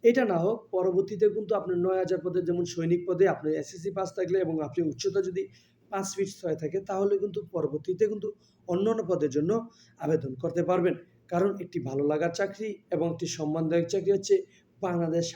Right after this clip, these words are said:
আনসার বাহিনী। কারণ আপনি যদি একজন আনসার বাহিনীতে ঢুকেন, তাহলে কিন্তু আপনি পরবর্তী প্রজন্মে কিন্তু আস্তে আস্তে ভালো ভালো পথেও কিন্তু যেতে পারবেন। কিছুদিন পরে কিন্তু হিউজ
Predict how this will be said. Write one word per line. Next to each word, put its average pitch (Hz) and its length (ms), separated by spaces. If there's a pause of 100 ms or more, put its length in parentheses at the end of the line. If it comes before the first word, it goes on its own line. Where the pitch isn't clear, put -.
আনসার 170 360
বাহিনী। 131 420 (440)
কারণ 208 160 (100)
আপনি 185 260
যদি 214 180
একজন 180 280 (100)
আনসার 190 300
বাহিনীতে 160 340
ঢুকেন, 190 320 (100)
তাহলে 185 240
কিন্তু 196 180
আপনি 180 220
পরবর্তী 175 640 (280)
প্রজন্মে 180 420
কিন্তু 185 300 (100)
আস্তে - 240
আস্তে 208 200 (500)
ভালো 156 240
ভালো 208 280
পথেও 185 300
কিন্তু 202 260
যেতে 135 280
পারবেন। 139 400 (500)
কিছুদিন 247 520
পরে 175 200
কিন্তু 160 220
হিউজ 175 400